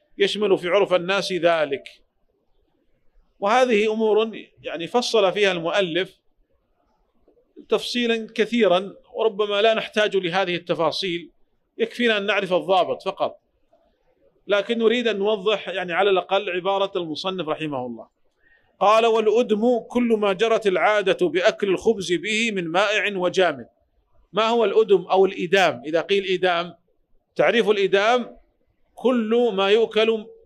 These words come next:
الخبز به، كل ما يؤكل خبز، خبز به يسمى إداما. مثل المؤلف لهذا، قال: "كاللحم والبيض والملح والجبن والزيتون"،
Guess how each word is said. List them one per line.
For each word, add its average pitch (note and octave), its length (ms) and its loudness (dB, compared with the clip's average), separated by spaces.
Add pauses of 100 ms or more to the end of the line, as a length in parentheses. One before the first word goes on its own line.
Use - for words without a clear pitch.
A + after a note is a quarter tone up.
(180)
الخبز F3+ 360 0
به، C#3 320 -2 (1080)
كل A#3+ 240 2
ما G3+ 140 2
يؤكل G3+ 320 0
خبز، G#3 240 2 (140)
خبز G3 280 0
به F#3 140 -2
يسمى G#3 500 -2
إداما. D#3 380 -2 (580)
مثل A3+ 300 0
المؤلف G#3 440 0
لهذا، F#3 600 0 (420)
قال: G3+ 260 4
"كاللحم F#3 640 -2
والبيض D3+ 500 0
والملح D#3+ 600 -2
والجبن G3+ 420 0
والزيتون"، F#3+ 600 -2